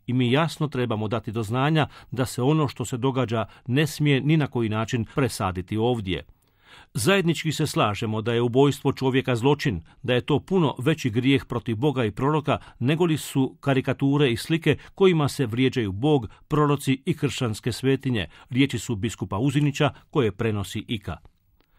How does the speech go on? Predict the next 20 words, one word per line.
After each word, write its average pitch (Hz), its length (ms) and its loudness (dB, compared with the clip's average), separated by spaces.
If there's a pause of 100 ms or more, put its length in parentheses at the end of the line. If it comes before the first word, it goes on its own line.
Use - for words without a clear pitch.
(320)
Vrhovni 220 420 0
poglavar 147 460 2
dominikanskog 131 720 0
reda, 131 380 0
otac 113 360 -2
Bruno 113 460 -2
Cadore, 143 500 2
u 151 140 0
službenoj 120 520 -2
je 135 120 0
posjeti 110 380 -6
Hrvatskoj 117 500 -4
dominikanskoj 104 680 -4
provinciji 143 600 -2 (180)
od 247 180 0
sedamnaestog 117 680 -4
do 135 120 -2
dvadeset 107 580 -6
četvrtog 104 500 -8
siječnja. 107 500 -4